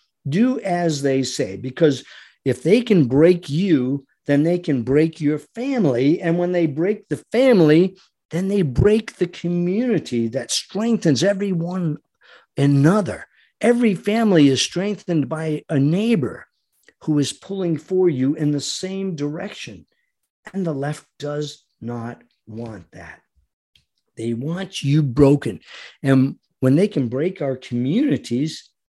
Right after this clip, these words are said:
then we lose our national identity. That is not a good thing. The left seeks to destroy and to reshape the national consciousness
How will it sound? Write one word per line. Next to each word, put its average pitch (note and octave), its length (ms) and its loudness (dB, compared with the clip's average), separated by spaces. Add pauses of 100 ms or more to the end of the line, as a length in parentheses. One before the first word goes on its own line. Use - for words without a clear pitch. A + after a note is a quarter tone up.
(220)
then F#3+ 380 -2
we D3 180 2
lose B2 760 0
our A#2 240 -6
national C#3 760 -6
identity. B2 880 -12 (460)
That C#3 220 -4
is G#2+ 180 -4
not A2+ 640 -4 (220)
a A#2 100 -10
good A2 420 -10
thing. - 460 -14 (880)
The B2+ 120 0
left G3+ 280 -2
seeks G3 400 -4
to D3 120 -2
destroy B2+ 1000 2 (320)
and C#3 160 -4
to C3 140 -8
reshape E3+ 1000 2 (1040)
the A#2 140 -6
national F#3+ 720 -4
consciousness - 1080 -12